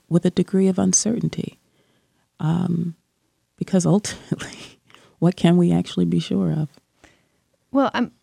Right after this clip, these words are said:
Speaker 2: I'm glad that you also read the passage you did, um, in the, a-, and one of the parts that you chose of that passage, the miscegenation
Speaker 1: Mm-hmm.
Speaker 2: portion.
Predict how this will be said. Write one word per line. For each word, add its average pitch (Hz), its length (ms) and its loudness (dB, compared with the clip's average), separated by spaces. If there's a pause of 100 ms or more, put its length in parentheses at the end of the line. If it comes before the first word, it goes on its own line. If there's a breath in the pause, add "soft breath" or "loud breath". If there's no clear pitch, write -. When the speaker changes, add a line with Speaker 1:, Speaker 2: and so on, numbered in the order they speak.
Speaker 2:
I'm 254 120 4
glad 349 220 0
that 254 100 0
you 214 280 0
also 190 280 -2
read 170 300 0
the 156 440 -2 (140)
passage 156 400 -4
you 156 60 -2
did, 147 360 -2 (120)
um, 160 480 -4 (540)
in 202 180 4
the, 190 80 4 (120)
a-, 202 140 0
and 196 240 4
one 202 120 2
of 185 80 2
the 170 100 2
parts - 340 -2
that - 100 -6
you 165 100 -4
chose 240 300 0
of 143 100 -8
that - 160 -6
passage, - 640 -8
the 156 200 -2
miscegenation 160 920 -2
Speaker 1:
Mm-hmm. 170 340 2
Speaker 2:
portion. 143 580 -6